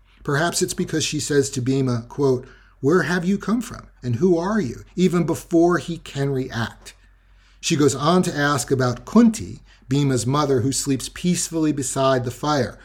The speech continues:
perhaps mistaking her for his wife. Does she not know that this wilderness is inhabited by the flesh-eating dim-, demon Hidimba?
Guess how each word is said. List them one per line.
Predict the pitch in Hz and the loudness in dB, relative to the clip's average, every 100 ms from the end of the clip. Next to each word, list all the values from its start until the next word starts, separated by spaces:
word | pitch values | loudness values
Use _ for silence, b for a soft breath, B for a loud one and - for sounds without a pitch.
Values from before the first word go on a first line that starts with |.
| B | B
perhaps | - 98 90 101 - | -16 -12 -10 -10 -10
mistaking | 113 - - 135 147 131 120 | -10 -8 -2 -2 -2 -6 -10
her | 98 - - - b b b | -10 -16 -18 -20 b b b
for | - 101 107 - - | -10 -8 -8 -14 -20
his | _ 113 101 | _ -12 -12
wife. | 107 123 117 104 - - _ _ _ _ | -12 -12 -12 -14 -20 -20 _ _ _ _
Does | - 131 - | 0 0 0
she | - 151 | -2 -2
not | 139 147 139 | 0 0 -2
know | 143 160 175 | 0 4 4
that | 156 110 - | 2 -4 -6
this | 147 - | -4 -2
wilderness | 120 135 143 143 147 - B B | 2 2 2 -2 -4 -8 B B
is | 127 | -4
inhabited | 139 117 131 135 151 160 | -2 -4 -2 0 2 0
by | 143 131 | 0 -4
the | 120 | -4
flesh-eating | - 123 139 123 - 147 147 139 113 | -8 -6 -4 -6 -6 -6 -4 -4 -4
dim-, | 104 135 B B B B | -2 -4 B B B B
demon | 127 147 160 131 | 0 0 0 -2
Hidimba? | 104 98 107 127 139 165 | -4 -2 0 0 -2 -6